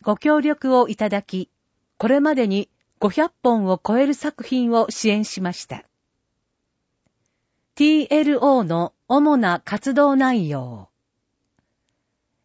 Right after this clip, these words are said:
映像制作会社への情報発信、提供。制作側が求めるロケ地探しや撮影交渉。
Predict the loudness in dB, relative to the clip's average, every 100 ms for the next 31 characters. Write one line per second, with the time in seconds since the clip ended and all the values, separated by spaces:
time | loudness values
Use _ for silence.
0 | -4 0 0 2 2 2 0 0 -2 0
1 | 0 0 -2 -2 -2 -2 -2 -4 -8 -10
2 | 0 0 0 0 -2 0 -2 -4 -8 -6
3 | -6 -10 _ _ _ -2 0 -2 -4 -2
4 | 0 -2 -4 -10 _ _ _ _ _ _
5 | _ _ _ _ _ _ _ _ -2 0
6 | 2 0 -2 0 0 0 0 0 0 0
7 | 0 0 0 -4 -6 _ -4 -2 -4 -2
8 | -2 -2 -2 -4 0 0 0 -4 -6 -4
9 | 0 0 2 0 0 -2 -8 -8 -10